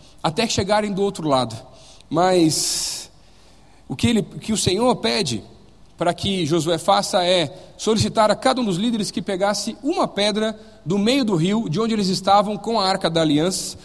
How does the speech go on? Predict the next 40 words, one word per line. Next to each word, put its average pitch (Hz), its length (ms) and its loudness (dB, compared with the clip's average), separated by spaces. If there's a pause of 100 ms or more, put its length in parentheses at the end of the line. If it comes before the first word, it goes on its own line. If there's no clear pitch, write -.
(220)
Não 277 180 2
era 262 100 6
uma 220 120 6
pedra 202 260 -2
muito 190 200 -2
grande, 196 340 0
afinal 170 260 -4
de 156 80 -4
contas, 165 340 -4
eles 170 160 0
tiveram 180 260 -2
que - 80 -6
levar 156 280 0
ela 170 260 2 (240)
até 170 340 0
a 214 40 2
cidade 175 400 -2
de 139 40 -4
Gilgal, 156 640 0
que 170 100 -8
fi-, 175 200 -6
até 190 300 2
a, 151 240 2
o 127 80 0
acampamento 170 460 2
em 170 40 0
Gilgal, 147 380 0
que 175 100 -16
ficava 170 300 0
a 151 40 -2
cerca 185 400 -2 (220)
de 156 120 0
nove 202 380 2
quilômetros 170 420 0
de 165 60 0
onde 180 120 0
eles 147 180 0
estavam 175 380 2
naquele 151 260 -2
momento. 165 420 -2